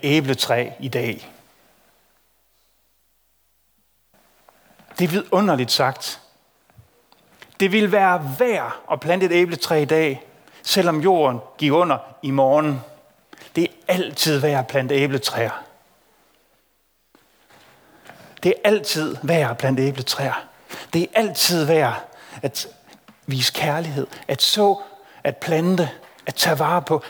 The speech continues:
Det er altid det værd. Når det ikke er os, der giver væksten, så er det heller ikke os, der afgør, om det er det værd. Er det værd at investere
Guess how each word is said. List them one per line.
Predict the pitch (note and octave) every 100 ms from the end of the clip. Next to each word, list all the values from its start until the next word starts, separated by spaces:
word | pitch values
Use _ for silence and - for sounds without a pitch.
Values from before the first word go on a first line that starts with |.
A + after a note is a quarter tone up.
| -
Det | F#3+
er | G3+
altid | F3+ F#3 - - D#3 D3 - -
det | D#3+ D3
værd. | D#3 C#3 A2+ - - _ _ _ _ _ _ _ _ _ _ _ _ _ _ _ _ _ _ _ - - - - -
Når | F3+ G3+
det | G#3+
ikke | G#3+ A3
er | G#3+ -
os, | F#3+ F#3 - - - - -
der |
giver | D3+ F3+ D3+
væksten, | D#3 D3+ - - A2+ G#2+ -
så | -
er | F#3
det | E3+
heller | F#3+ F3+
ikke | F3+
os, | F#3+ F#3+ -
der | F3
afgør, | D3 F#3+ - D#3 C#3+
om | D#3 E3+ D3+
det | E3+
er |
det | E3+ F3+
værd. | F#3+ D#3+ B2 - - _ _ _ _ _ _ _ _ B4+ B4 _ _ _ _ _ _ _ _ _ _ _ - _ - -
Er | - G3+
det | A3 F3+
værd | A#3+ G3
at | F3+
investere | F3+ E3 - G#3+ G3 E3